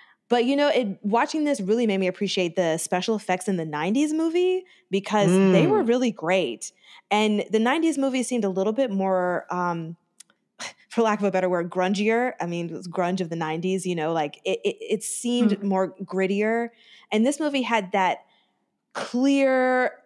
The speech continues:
Speaker 1: you know, uh, twenty twenty Disney filter on it, just the, the color
Speaker 2: Mm-hmm.
Speaker 1: scheme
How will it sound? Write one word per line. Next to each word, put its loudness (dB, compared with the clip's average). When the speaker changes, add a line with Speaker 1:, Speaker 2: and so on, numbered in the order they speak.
Speaker 1:
you -2
know, 0
uh, -6
twenty 2
twenty 0
Disney 0
filter 0
on 2
it, 2
just -6
the, 0
the -6
color 2
Speaker 2:
Mm-hmm. 2
Speaker 1:
scheme 2